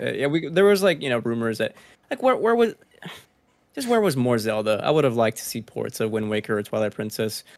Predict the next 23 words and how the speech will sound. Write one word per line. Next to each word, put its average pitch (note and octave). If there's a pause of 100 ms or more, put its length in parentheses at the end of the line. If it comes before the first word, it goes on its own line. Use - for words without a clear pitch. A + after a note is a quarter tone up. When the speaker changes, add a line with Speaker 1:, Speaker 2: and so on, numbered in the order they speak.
(160)
Speaker 2:
Would C3+
have C#3
Speaker 1:
Yeah. C#3+
Speaker 2:
loved D3+
to C#3
see D3
the C3
rumored C#3 (200)
M-, A#2+ (480)
Metroid C3
Prime C3+
remaster A#2
or -
collection, A#2
whatever B2+
they A2+
do. A2+ (200)
Anything C3+
Metroid A2
would A2+
have G#2
been G#2+
fantastic. G#2+